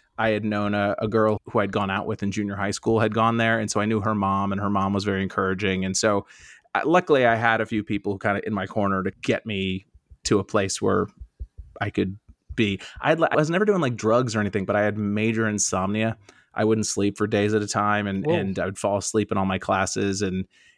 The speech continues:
Speaker 1: it just was the kind of thing where my dad intervened and was like, "Hey, maybe we should get you somewhere else."
Speaker 2: Right. Wow. As you're going through this, there's another trope. I'm just gonna go all out on the tropes today.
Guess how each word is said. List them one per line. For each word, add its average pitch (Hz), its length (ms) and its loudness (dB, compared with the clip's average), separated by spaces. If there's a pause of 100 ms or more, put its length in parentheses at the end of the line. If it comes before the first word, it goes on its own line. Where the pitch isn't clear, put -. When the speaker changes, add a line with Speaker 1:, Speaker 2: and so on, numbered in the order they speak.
(140)
Speaker 1:
it 147 160 4
just 180 200 0
was 151 200 0
the 123 260 -2
kind 117 200 0
of 110 100 -6
thing 110 240 -2
where 95 440 0 (580)
my 101 240 0
dad 95 320 0
intervened 95 560 0
and 92 160 0
was 92 140 -4
like, 90 180 -2
"Hey, 92 340 -2 (160)
maybe 95 220 0
we 90 100 0
should 95 120 -2
get 98 140 0
you 104 60 -2
somewhere 95 280 0
else." 90 200 -4 (640)
Speaker 2:
Right. 143 240 0 (160)
Wow. 147 400 2 (580)
As 180 200 4
you're 170 100 4
going 196 260 2
through 147 160 2
this, 135 300 2 (880)
there's 180 340 6
another 165 320 4
trope. 127 360 0
I'm 139 140 0
just 139 140 2
gonna 139 140 0
go 139 140 2
all 147 160 4
out 143 140 4
on 139 100 0
the 139 60 0
tropes 139 320 -2
today. 123 280 -4